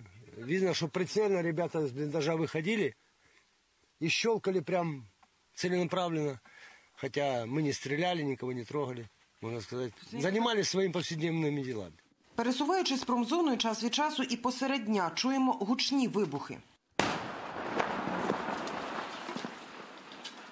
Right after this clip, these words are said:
Speaker 2: Ось такий вибух. Це бойовики проводять інженерні роботи десь за півсотні метрів від наших позицій. А ось під вечір вони просто маскують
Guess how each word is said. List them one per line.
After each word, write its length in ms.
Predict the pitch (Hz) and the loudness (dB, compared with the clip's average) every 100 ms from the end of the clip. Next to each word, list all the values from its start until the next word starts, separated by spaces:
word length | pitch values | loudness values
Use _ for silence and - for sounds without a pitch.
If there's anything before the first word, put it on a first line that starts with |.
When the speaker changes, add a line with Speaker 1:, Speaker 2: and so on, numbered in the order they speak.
| - - - - - | -20 -20 -10 -8 -4
Speaker 2:
Ось 120 | 294 330 | -2 0
такий 220 | - 302 | 0 0
вибух. 520 | 214 381 381 311 - | 2 2 2 0 0
Це 360 | - 294 311 320 | -2 2 2 2
бойовики 440 | 262 262 247 311 | 0 0 0 -2
проводять 460 | 254 233 262 240 247 | -2 0 0 -2 -2
інженерні 420 | 214 240 233 240 | -4 -4 -4 -2
роботи 680 | 240 247 349 - 254 220 202 - - | -2 -2 -4 0 0 0 -4 -12 -10
десь 300 | 233 269 180 | -4 -4 -2
за 120 | 240 - | -4 -2
півсотні 560 | 294 285 - 285 254 247 | -2 -2 -2 -2 -2 0
метрів 420 | 254 254 262 - - - - | 0 0 -4 -6 -12 -14 -10
від 260 | 226 262 214 | -2 -2 0
наших 360 | 240 226 208 | 0 0 -2
позицій. 600 | - 190 160 165 - 170 156 - - - | -4 -6 -6 -6 -4 -6 -6 -10 -12 -2
А 120 | 208 | 0
ось 160 | 220 - | 0 -4
під 200 | 254 214 | -6 -2
вечір 420 | 320 403 - 262 | 0 2 0 0
вони 300 | 240 277 285 | 2 2 0
просто 300 | - 262 - | -2 -4 0
маскують 800 | 262 294 - - 302 226 180 - | 2 2 0 0 2 2 0 -2